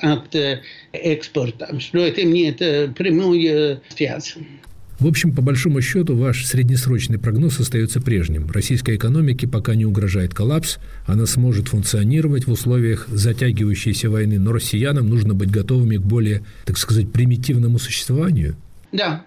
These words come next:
Speaker 1: в принципе, м, надо ожидать, что В М П постепенно снижаются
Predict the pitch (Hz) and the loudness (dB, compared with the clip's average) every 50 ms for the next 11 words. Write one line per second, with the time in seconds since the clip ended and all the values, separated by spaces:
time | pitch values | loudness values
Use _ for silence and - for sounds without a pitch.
0 | - - - - 226 247 247 247 240 - 247 214 170 226 226 214 220 214 208 208 | -16 -14 -6 -2 0 2 2 2 2 0 -2 -2 2 2 2 0 0 -2 -4 -2
1 | 208 220 214 214 196 208 190 175 208 202 - 202 196 165 - - - 208 196 185 | -2 -2 -2 0 0 0 0 0 0 0 0 0 -2 -2 -4 -6 -2 0 0 2
2 | 185 180 180 - - - - - - 185 170 151 196 196 185 165 - 196 196 196 | 0 0 -4 -8 -18 -18 -12 -4 -2 0 0 0 0 0 0 0 0 0 -2 0
3 | 208 214 208 - - 202 180 - - 180 - - 196 185 180 180 160 - - 180 | -2 -4 -6 -4 -4 -4 -4 -4 -4 -6 -2 0 0 2 2 2 2 0 0 0
4 | 156 123 160 156 143 156 165 170 160 165 - 214 208 208 214 | 0 0 0 0 0 0 0 -2 -2 -4 -4 -4 -4 -4 -4